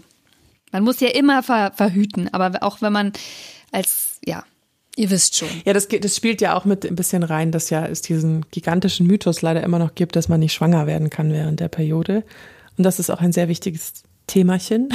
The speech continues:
Speaker 2: <laughs> was wir kurz noch ansprechen müssen, weil das stimmt nämlich nicht.
Speaker 1: Das stimmt nämlich wirklich nicht. Jetzt werdet ihr euch alle denken so, "Hä? Das ist doch die sicherste Zeit, um Sex zu haben, ja?"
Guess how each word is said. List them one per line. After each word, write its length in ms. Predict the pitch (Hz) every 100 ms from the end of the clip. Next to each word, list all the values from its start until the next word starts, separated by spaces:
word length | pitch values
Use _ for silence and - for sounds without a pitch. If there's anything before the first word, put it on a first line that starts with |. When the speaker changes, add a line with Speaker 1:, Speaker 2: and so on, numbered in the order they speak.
| 226
Speaker 2:
<laughs> 140 | -
was 200 | 185 -
wir 80 | 208
kurz 300 | - 208 -
noch 140 | 190 -
ansprechen 500 | 190 - 180 165 175
müssen, 280 | 180 208
weil 100 | 185
das 180 | 180 190
stimmt 340 | - 240 - -
nämlich 300 | 165 165 -
nicht. 340 | 165 - - - - - - - - - -
Speaker 1:
Das 200 | 220 -
stimmt 260 | - 339 339
nämlich 280 | 214 226 -
wirklich 600 | 185 190 302 330 185 -
nicht. 300 | 202 269 -
Jetzt 180 | 190 -
werdet 220 | 208 214
ihr 60 | 202
euch 140 | 196
alle 120 | 202
denken 160 | 196 180
so, 60 | 170
"Hä? 460 | 160 160 196 233 247 _ _ _ _ _ -
Das 120 | 208
ist 80 | 190
doch 80 | -
die 120 | 185
sicherste 480 | 214 233 202 - 170
Zeit, 280 | 214 247
um 80 | 180
Sex 300 | 170 226 -
zu 160 | 175 170
haben, 200 | 160 160
ja?" 300 | 160 185 247